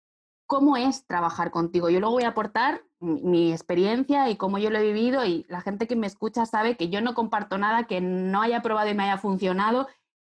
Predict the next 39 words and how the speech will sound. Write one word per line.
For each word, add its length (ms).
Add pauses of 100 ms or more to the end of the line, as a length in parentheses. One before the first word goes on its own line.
(100)
y 100
que 100
apueste 420
cien 160
por 140
cien 420 (100)
por 160
eso, 200
¿no? 120
Me, 160
me 160
gusta 300
que 80
haya 140
cierta 280
coherencia 320
en 60
este 180
sentido. 520 (360)
Pero 160
cuéntanos 440
un 140
poco 280
cómo 200
es 80
una 200
persona 420
desde 240
que 120
contacta 520
contigo, 420
eh, 360
que 180
toma 240
responsabilidad 720
y 40
dice, 260
"Mira, 240
yo, 260